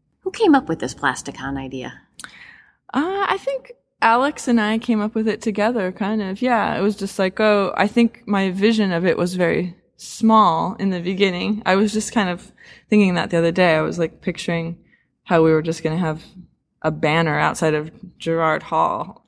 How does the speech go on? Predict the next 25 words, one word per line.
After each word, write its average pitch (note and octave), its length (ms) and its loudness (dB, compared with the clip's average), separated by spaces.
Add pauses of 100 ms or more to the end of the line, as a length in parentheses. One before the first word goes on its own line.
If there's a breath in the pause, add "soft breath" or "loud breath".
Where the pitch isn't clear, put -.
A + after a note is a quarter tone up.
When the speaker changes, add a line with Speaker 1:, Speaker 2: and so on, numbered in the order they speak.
Speaker 2:
Um, G3+ 480 2
and A3+ 140 2
it A#3 80 0
just E4+ 160 -2
kind C#4+ 160 2
of G#3+ 120 0
grew E3+ 360 0
because, G#3 420 0
I F#3+ 120 4
guess A3 220 0
because G3+ 340 -2
there F3+ 200 0
was, F3 380 -6
uh, E3 180 4
I - 80 -4
had F3 220 2
a E3 80 0
lot D#3+ 240 4
of E3 80 -6
conversations D#3+ 540 -4
with D#3 100 -8
a C#3+ 40 -2
lot B2+ 220 2
of - 80 -8
people E3+ 580 2